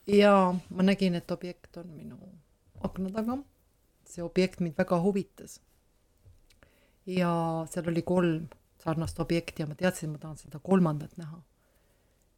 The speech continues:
Ja, ja see oli nagu niimoodi, et mu keha jäi nagu magama. Ma tulin nagu kehast nagu välja.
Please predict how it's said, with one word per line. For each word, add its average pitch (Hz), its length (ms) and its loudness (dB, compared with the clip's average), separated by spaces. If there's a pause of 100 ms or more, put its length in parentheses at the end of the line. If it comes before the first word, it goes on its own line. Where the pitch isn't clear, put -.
(160)
Ja, 170 320 -12 (1600)
ja 170 320 -10 (1120)
see - 160 -2
oli 180 160 4
nagu 165 300 -2 (920)
niimoodi, 185 560 4
et - 340 -20 (200)
mu 160 100 -14
keha 208 380 4
jäi 151 100 -4
nagu 156 240 -10
magama. 170 480 -12 (1200)
Ma 185 120 -10
tulin 185 300 6
nagu 160 280 -4
kehast 202 480 2
nagu 151 240 -12
välja. 156 560 -2